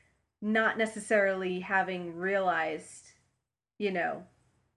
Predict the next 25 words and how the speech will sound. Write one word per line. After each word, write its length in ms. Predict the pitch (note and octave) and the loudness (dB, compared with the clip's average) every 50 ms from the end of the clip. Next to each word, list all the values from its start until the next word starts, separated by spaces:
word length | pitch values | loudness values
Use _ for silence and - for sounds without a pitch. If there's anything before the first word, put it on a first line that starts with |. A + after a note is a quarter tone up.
| _ _ _ _ _ _ _ _ _ - | _ _ _ _ _ _ _ _ _ -2
that 300 | F#3+ G#3+ G3 - - - | 0 2 2 2 0 -4
she 400 | - - G#3 G3+ G3 F#3 F3 E3+ - | -12 -8 -8 -6 -6 -6 -8 -8 -8
might 340 | G3 G3 G#3 G3+ F#3 - | -2 0 0 0 0 0
like 260 | F#3 F#3 F#3 E3+ - - | 2 2 2 2 0 -4
him. 160 | G3 D#3+ - | -10 -8 -6
You, 180 | - A3+ A#3+ A3+ | -2 0 0 2
like, 200 | A3 A3 G3+ - | 2 2 0 0
that 200 | G3 G3 - - - | -4 -8 -10 -10 -10
she 160 | - A#3 G#3+ | -4 -4 -2
hasn't 420 | G3 G3+ G3+ G3+ G#3 G#3 F#3+ - - | 0 2 0 2 0 -2 -4 -4 -6
really 280 | G3 G3 G3 F#3 F3+ F3 | -4 -4 -2 -2 -4 -6
acknowledged 540 | E3+ - G3+ G3+ G3 F#3 F3 E3+ - - | -6 -6 -2 0 2 2 2 0 -2 -6
it 100 | F3+ - | -8 -6
yet, 300 | D3+ E3 D3+ C#3 A#2+ - - _ _ _ _ _ _ _ - | -4 -4 -4 -4 -6 -8 -14 _ _ _ _ _ _ _ 0
but 260 | A3 G3+ F#3 - - - - | 2 2 2 0 -2 -8 -6
it 80 | G3+ | 0
doesn't 340 | G#3 A3+ G#3+ G#3+ G#3 E3 F#3 | 2 2 2 2 0 -6 -2
mean 220 | G#3 G#3+ G#3 G3 | -2 -2 0 0
that 100 | F#3+ F#3 | -2 -2
it's 160 | E3+ D#3+ E3 - | -2 -4 -4 -2
not 200 | F#3 E3 D#3+ E3+ | -2 -2 -2 -2
in 200 | F#3 F3+ E3+ D#3 | -4 -4 -4 -6
there, 360 | D#3+ C#3+ - - - - - _ - | -6 -6 -6 -8 -8 -10 -12 _ -12
you 180 | - F#3 F3+ | -8 -8 -6
know? 220 | E3 D#3 D3+ - | -6 -6 -8 -10